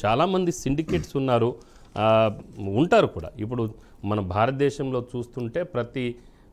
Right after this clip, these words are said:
ఆ, even పొలిటీషియన్స్‌లో ఎక్కువగా కనబడుతుంటారు. పొలిటీషియన్స్‌లో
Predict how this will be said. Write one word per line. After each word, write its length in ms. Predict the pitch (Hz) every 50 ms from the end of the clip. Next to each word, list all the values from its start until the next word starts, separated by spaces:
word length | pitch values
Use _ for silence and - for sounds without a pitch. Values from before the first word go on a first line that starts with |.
| - -
ఆ, 80 | - 92 90 143 117
even 220 | 113 135 127 110
పొలిటీషియన్స్‌లో 840 | 90 - 139 156 175 180 208 190 - - 190 170 160 - - 170 170
ఎక్కువగా 400 | 151 127 113 - 156 151 139 127
కనబడుతుంటారు. 840 | 107 117 113 110 101 101 92 - - 98 95 87 95 92 90 107 - - - - - - - - -
పొలిటీషియన్స్‌లో 840 | 127 135 135 147 156 151 - 160 147 147 143 - 151 147 143 139